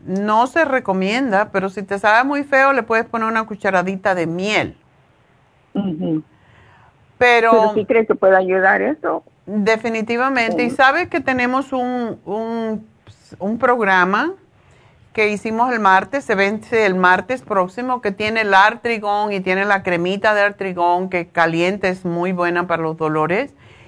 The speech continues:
Speaker 1: y el M S M.
Speaker 2: Ujú.
Speaker 1: Ese es un buen programa porque el M S M es muy desinflamatorio.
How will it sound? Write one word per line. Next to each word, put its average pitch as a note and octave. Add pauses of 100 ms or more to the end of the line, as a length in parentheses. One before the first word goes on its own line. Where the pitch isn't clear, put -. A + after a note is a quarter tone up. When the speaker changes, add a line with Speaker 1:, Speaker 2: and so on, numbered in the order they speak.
(140)
Speaker 1:
y G#3
el F#3
M G3
S G3+ (240)
M. A#3+
Speaker 2:
Ujú. F3+
Speaker 1:
Ese G3+
es C#4+
un D4+
buen G#3+
programa F#3+
porque F#3
el F#3
M G3+
S A3
M A#3
es A3
muy G3
desinflamatorio. F3+